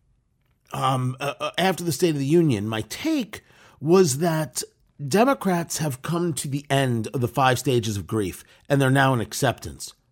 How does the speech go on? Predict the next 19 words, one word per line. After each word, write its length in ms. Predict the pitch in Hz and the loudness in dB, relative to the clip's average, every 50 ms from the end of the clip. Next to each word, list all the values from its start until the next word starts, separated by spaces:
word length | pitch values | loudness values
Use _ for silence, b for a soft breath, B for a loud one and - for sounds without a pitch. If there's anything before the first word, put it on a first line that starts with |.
| _ _ - | _ _ 0
Biden 280 | 92 151 147 139 139 131 | 6 8 8 8 8 4
will 140 | 127 113 107 | 2 0 2
be 120 | 101 117 | 2 2
the 100 | 104 107 | 2 2
nominee 380 | 107 104 101 101 101 95 92 85 | 0 0 0 0 -2 -2 -4 -6
for 100 | - 90 | -8 -10
twenty 240 | - - 98 87 78 | -10 -8 -8 -8 -8
twenty-four. 480 | - - 87 82 - - 85 64 - _ _ _ _ B B B B B B B B B B - | -10 -10 -10 -10 -12 -12 -14 -14 -14 _ _ _ _ B B B B B B B B B B 0
And 200 | 151 156 160 156 | 2 2 4 4
my 160 | 147 147 131 | 2 2 0
theory 540 | 123 - - 277 302 330 311 254 160 143 123 | -4 -4 -2 0 2 2 2 2 0 0 0
is 180 | 143 151 123 | 0 -2 -2
based 400 | - - 156 180 214 247 - - | -2 -2 -4 -2 -2 -4 -2 -2
on 160 | 180 151 139 | 0 2 2
the 120 | 135 127 120 | 2 2 2
idea 600 | 113 110 107 104 98 113 101 92 92 90 92 92 b b b b b | 0 -2 -2 -4 -4 -4 -4 -2 -2 -4 -4 -8 b b b b b
that 260 | 101 123 135 127 - | -4 -2 -2 -2 -2
there 200 | 139 131 120 - - | -2 -4 -2 -2 0
is 260 | 123 117 98 - | 0 0 0 -2